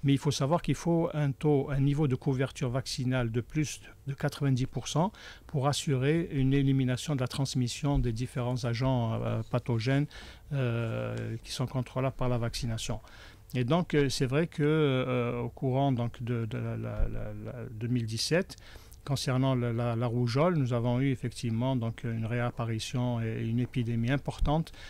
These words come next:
de, de rougeole en deux mille dix-huit. Euh, nous sommes arrivés à près de vingt et un mille cas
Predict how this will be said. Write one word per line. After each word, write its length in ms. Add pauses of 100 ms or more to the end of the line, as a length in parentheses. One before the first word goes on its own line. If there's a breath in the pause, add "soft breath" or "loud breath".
(200 loud breath)
de, 200
de 120
rougeole 520
en 220
deux 160
mille 180
dix-huit. 600
Euh, 320
nous 80
sommes 320
arrivés 560
à 100
près 200
de 100
vingt 280
et 40
un 40
mille 200
cas 220